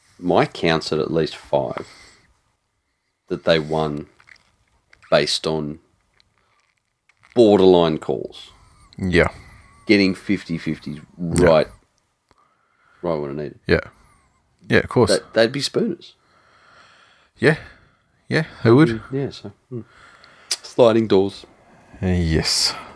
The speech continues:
Speaker 2: If I can put, uh, put, uh, Maguire's head in a sliding door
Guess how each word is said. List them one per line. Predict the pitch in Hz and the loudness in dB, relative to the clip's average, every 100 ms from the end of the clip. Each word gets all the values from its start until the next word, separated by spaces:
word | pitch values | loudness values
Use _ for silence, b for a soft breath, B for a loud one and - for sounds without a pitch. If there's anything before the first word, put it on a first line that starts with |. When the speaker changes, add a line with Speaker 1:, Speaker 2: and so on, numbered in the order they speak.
| 101 | -12
Speaker 2:
If | - | -2
I | |
can | 95 85 | 0 0
put, | - 101 | 0 4
uh, | 95 | 4
put, | 87 101 95 - | 2 -2 -4 -4
uh, | 92 80 80 101 - - - | 0 0 -2 -6 -12 -14 -6
Maguire's | 95 90 92 90 | -4 0 2 2
head | - 95 87 | 4 2 4
in | 98 | -2
a | |
sliding | 92 - 90 87 | 0 2 2 2
door | 82 87 | 0 0